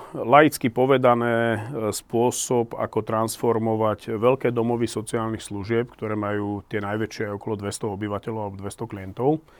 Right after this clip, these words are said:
na zariadenia rodinného typu. To sú také domčeky, alebo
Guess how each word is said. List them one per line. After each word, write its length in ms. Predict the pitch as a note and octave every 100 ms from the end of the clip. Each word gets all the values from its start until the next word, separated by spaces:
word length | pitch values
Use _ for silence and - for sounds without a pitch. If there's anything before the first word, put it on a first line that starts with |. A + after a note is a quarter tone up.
| - - - - -
na 320 | G2+ G#2 G#2
zariadenia 640 | G2+ C3+ C3+ B2+ A2+ A2
rodinného 480 | G#2+ A#2 G#2+ G2 F#2
typu. 320 | G#2+ G2 F2 - _ _ - -
To 80 | C3
sú 240 | A#2 B2
také 480 | A#2 A2 A#2 A2 F#2+
domčeky, 720 | G2 G#2 B2 C3+ D3+ C#3 D3
alebo 560 | A#2+ G#2+ G#2+ G#2+ G2+